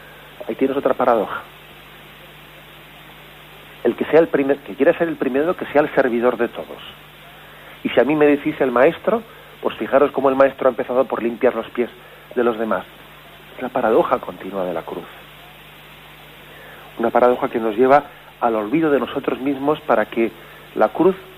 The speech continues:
sea la simiente, la semilla de la gloria. Por eso dice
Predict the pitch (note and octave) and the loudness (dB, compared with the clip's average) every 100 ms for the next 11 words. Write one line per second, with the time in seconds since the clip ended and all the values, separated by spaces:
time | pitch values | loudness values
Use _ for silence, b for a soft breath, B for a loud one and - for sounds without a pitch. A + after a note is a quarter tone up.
0 | - - - - - - C#3+ B2 - B2 | -20 -20 -20 -20 -20 0 2 2 0 -4
1 | - A#2 D3+ E3 D#3 C#3+ A2 A2+ B2 D3 | -2 -2 0 0 0 -2 -2 -6 -6 -2
2 | C#3 C3 B2 F#2+ D#2+ D#2+ D#2+ - - - | 0 2 0 -2 -6 -10 -12 -16 -20 -20
3 | - - - - - - - - - - | -20 -20 -20 -20 -20 -20 -20 -20 -20 -20
4 | - - - - - - - B B - | -20 -20 -20 -20 -20 -20 -20 B B -8
5 | - C3+ C3+ - D3 | -2 0 0 2 0